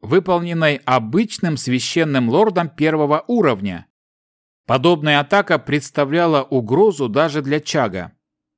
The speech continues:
Оба парня повернулись к источнику атаки. В центре платформы они увидели трехметрового металлического воина, усеянного мощными энергетическими кристаллами.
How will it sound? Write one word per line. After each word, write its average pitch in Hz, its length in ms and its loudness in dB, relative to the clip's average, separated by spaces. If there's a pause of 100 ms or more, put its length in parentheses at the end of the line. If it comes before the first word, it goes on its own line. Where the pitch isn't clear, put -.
(100)
Оба 131 300 2
парня 156 420 2
повернулись 143 680 0
к - 80 -8
источнику 131 640 -2
атаки. 120 580 -2 (440)
В - 80 -20
центре 170 400 0
платформы 156 840 0
они 143 220 0
увидели 185 400 0
трехметрового 147 1120 -2
металлического 170 880 -2
воина, 127 580 0 (220)
усеянного 151 680 0
мощными 156 680 -4
энергетическими 139 1080 -2
кристаллами. 117 920 -4